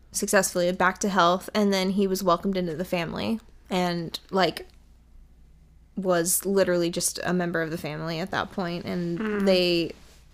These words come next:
Speaker 1: remained friends and close till the end of the governor's life. There is kind of a running theory, though,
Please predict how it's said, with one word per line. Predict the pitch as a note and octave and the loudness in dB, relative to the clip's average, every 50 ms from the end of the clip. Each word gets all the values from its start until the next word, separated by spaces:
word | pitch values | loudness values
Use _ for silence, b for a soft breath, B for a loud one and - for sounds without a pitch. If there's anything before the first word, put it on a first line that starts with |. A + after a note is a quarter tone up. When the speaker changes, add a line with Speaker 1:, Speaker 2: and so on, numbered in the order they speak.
| - - | -14 -4
Speaker 1:
remained | - A3 G#3 G3+ F#3+ F#3+ F3+ F3 F3+ F#3 F#3 F#3 B B B B B B B B B B B B B | 2 6 6 6 6 6 2 2 2 0 -2 -4 B B B B B B B B B B B B B
friends | - - A#3 G#3 G3 G3 G3 F#3+ G3 G3 G3+ | 6 8 10 10 10 8 6 4 2 2 2
and | G3+ G3 F#3 | 2 0 0
close | - - - G3+ G3 F#3 F#3+ F#3+ - - - - B B B B B B B B B B B B B B B - | 0 4 6 8 8 8 8 6 4 2 2 2 B B B B B B B B B B B B B B B -6
till | - - G3+ | -2 0 0
the | F#3+ F#3+ F#3 | 2 2 2
end | F#3 F3 | 2 2
of | F3 F3 | 2 0
the | F3 | 0
governor's | - F3 E3+ E3 D3+ D3+ E3 - | 0 0 0 0 -2 -4 -2 -2
life. | F3+ E3+ D3+ D3 F#3+ - - - - B B B B B B B B B B | 0 0 0 0 -2 -6 -10 -16 -18 B B B B B B B B B B
There | - A3 A3 G#3+ | 6 8 10 10
is | G#3+ A3 G#3+ G#3+ | 10 10 8 6
kind | - - - A3+ G#3 G3+ | 4 2 2 4 4 4
of | G3 F#3+ | 6 6
a | F#3+ F#3+ | 6 6
running | F#3+ F#3+ F#3+ F#3+ F#3+ F#3+ G3 | 6 6 6 6 2 0 0
theory, | - - A3 G#3+ G#3+ G3+ F#3+ F#3 F3+ | 0 0 4 6 6 8 8 8 6
though, | F#3+ F3+ E3 D#3+ F3 F3 F3+ G#3 G#3 | 6 4 2 2 2 2 0 0 -2